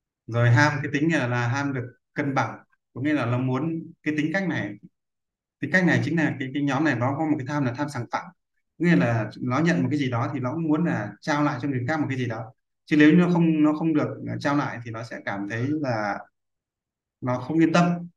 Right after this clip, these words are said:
Như vậy cái tính cách này thì nó, ở đây mình dùng cái từ là cân bằng, nhưng mà thực chất ở đây nó gọi là tính sòng phẳng đấy. Nhóm E là một trong đặc tính của tính sòng phẳng. Nếu ở các bạn, à, khóa hai mươi hai thì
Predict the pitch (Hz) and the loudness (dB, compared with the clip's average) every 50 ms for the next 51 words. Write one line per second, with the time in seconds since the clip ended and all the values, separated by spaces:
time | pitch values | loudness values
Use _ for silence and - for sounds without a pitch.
0 | _ _ _ _ _ - _ _ _ _ _ _ _ _ - 165 147 127 113 113 | _ _ _ _ _ -20 _ _ _ _ _ _ _ _ -6 -4 -2 -2 -2 -2
1 | 127 135 151 151 202 196 185 170 135 120 113 120 113 113 127 131 131 - - 123 | -2 0 0 2 4 4 4 6 4 4 2 0 -4 -4 -6 -8 -8 -6 -2 0
2 | 135 147 143 131 123 117 120 123 117 135 151 156 131 120 117 113 - 135 135 135 | 2 4 4 4 2 2 2 0 0 -2 -2 0 0 0 0 -2 -4 -4 -4 -2
3 | 135 123 113 113 123 135 131 127 - - - 135 127 - 127 120 117 120 127 127 | -2 -2 -4 -4 -8 -8 -10 -10 -10 -6 -6 -6 -6 -6 -10 -8 -6 -6 -6 -6
4 | 120 127 139 139 120 107 110 117 - 127 - - 120 110 - - - - - 180 | -6 -8 -8 -10 -10 -12 -12 -16 -18 -18 -18 -16 -18 -16 -10 -10 -10 -10 -10 -16
5 | 175 180 - - - _ _ _ _ _ _ _ _ _ _ _ - - 117 117 | -16 -16 -18 -20 -20 _ _ _ _ _ _ _ _ _ _ _ -10 -4 -2 -2
6 | 123 147 151 - 175 190 180 170 160 147 135 135 123 120 117 113 117 - 156 151 | 0 0 -2 0 2 4 4 4 4 4 2 0 0 0 0 0 0 -2 0 0
7 | 151 147 - - - 131 139 165 170 175 - 135 131 131 - 127 - _ _ _ | 0 -2 -4 -8 -8 -6 -6 -6 -6 -8 -10 -10 -12 -12 -12 -14 -16 _ _ _
8 | _ _ _ _ _ _ _ _ _ _ _ _ _ _ _ _ _ _ - 127 | _ _ _ _ _ _ _ _ _ _ _ _ _ _ _ _ _ _ -8 -6
9 | 139 - - - 120 160 160 160 143 92 90 - 117 117 117 - - - 123 123 | -4 -4 -4 -4 -6 -4 -4 -4 -6 -6 -8 -8 -6 -6 -6 -8 -8 -4 -2 -2
10 | 139 151 151 151 151 151 147 143 143 143 139 139 147 151 151 147 127 123 | -2 -2 -2 -2 0 0 2 2 2 0 0 0 0 2 2 2 0 0